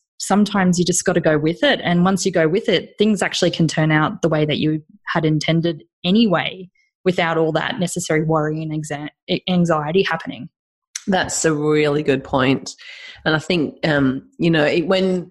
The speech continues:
Speaker 2: you know, when you've had a health crisis and you're sort of quite a driven person, and then you've suddenly got this immense mental clarity and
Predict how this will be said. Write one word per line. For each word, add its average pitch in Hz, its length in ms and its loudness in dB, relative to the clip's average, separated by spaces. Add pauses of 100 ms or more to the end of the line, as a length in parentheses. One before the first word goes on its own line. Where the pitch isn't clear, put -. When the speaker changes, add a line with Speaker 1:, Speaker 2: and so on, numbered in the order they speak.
(460)
Speaker 2:
you 202 100 0
know, 165 60 0
when 233 120 2
you've 247 120 2
had 226 100 0
a 190 40 -2
health 185 280 0
crisis 151 420 -2
and 165 100 0
you're 151 100 4
sort 151 160 2
of 139 100 -2
quite - 260 -2
a - 20 -4
driven 147 360 4
person, 147 520 2
and 139 100 -6
then 147 100 0
you've 151 120 0
suddenly 156 420 2
got 127 280 0
this 135 260 -2 (300)
immense 156 560 0
mental 143 460 0
clarity 135 560 -2
and 135 220 -4